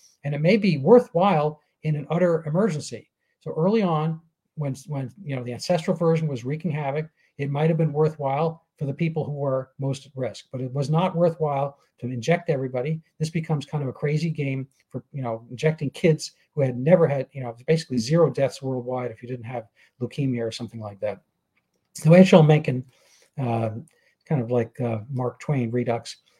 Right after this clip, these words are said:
a little bit later, said, uh, "The whole aim of practical," he's a cynic, "the whole aim of practical politics is to keep the populace alarmed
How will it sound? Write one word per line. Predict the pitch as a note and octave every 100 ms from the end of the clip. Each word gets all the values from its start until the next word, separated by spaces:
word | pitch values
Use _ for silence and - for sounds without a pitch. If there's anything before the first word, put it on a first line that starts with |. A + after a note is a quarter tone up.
| _
a | B2
little | A#2
bit | C3
later, | C3+ A#2+ A2+ A2+ _ _
said, | - C3+ A#2 A2+ - _ -
uh, | B2
"The | A2+
whole | F#3+ G3+
aim | F3+ E3+ -
of | -
practical," | E3 E3 E3 D3+ C#3
he's | C3
a | A#2+
cynic, | C3+ A#2 - _ _ _ _
"the | B2+
whole | A2 A#3+ A3 F3
aim | E3
of | C#3
practical | - E3+ D#3 C#3
politics | - D#3+ C#3+ - A#2 -
is | -
to | -
keep | G3 F#3+
the | E3
populace | - G3 G3 E3+ D#3+
alarmed | C#3+ C3 B2+ A#2